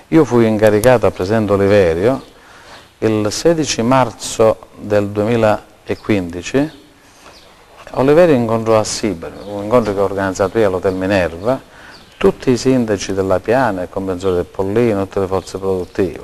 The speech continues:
e lì ci siamo detti alcune cose. Poi quelli che hanno fatto la crisi a Cassano hanno bloccato di fatto questo, questo attivismo. Abbiamo chiuso la campagna elettorale insieme a Oliverio,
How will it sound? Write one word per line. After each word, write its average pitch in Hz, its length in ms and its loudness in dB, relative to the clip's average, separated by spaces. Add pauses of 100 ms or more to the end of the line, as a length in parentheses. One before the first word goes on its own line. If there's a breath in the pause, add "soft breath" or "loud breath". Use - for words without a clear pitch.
e - 60 -8
lì 190 220 0
ci - 80 -12
siamo 90 200 -6
detti 87 200 -8
alcune 98 400 -8
cose. - 500 -6 (560 loud breath)
Poi 165 560 4
quelli 127 260 2
che 110 120 0
hanno 107 280 0
fatto 98 300 0
la 98 140 0
crisi 92 240 -8
a - 20 -8
Cassano 104 460 -2
hanno 85 180 -10
bloccato 90 580 -6 (140)
di 92 100 -8
fatto - 400 -6
questo, 92 600 -8 (160)
questo - 260 -10
attivismo. 135 800 0 (1500 loud breath)
Abbiamo 120 340 0
chiuso 120 180 2
la 107 80 4
campagna 107 300 0
elettorale 110 260 2
insieme 92 240 -4
a 104 60 0
Oliverio, 123 440 0